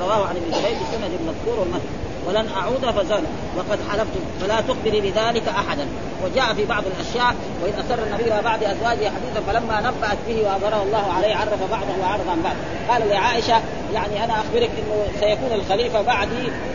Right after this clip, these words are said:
يعني والدي، لا تخبري أحد، وبعد ذلك يكون عمر". برضه هم أفشوا هذا السر، يعني في كتب التفسير يذكر هذا،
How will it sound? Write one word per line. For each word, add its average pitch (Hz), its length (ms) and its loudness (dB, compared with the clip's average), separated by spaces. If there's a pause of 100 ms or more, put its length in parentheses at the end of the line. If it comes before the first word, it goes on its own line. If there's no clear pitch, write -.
يعني 214 280 0
والدي، 170 360 2 (380)
لا 233 120 6
تخبري 208 400 2
أحد، 190 240 -2 (680)
وبعد 233 280 4
ذلك 240 340 2
يكون 214 260 0
عمر". 180 260 2 (680)
برضه 262 240 6
هم 220 200 0 (540)
أفشوا - 220 0
هذا 180 180 4
السر، 160 220 -4 (1160)
يعني 180 180 -2
في 247 100 -2
كتب - 360 -2
التفسير 269 420 -2
يذكر 233 320 2
هذا، 170 160 2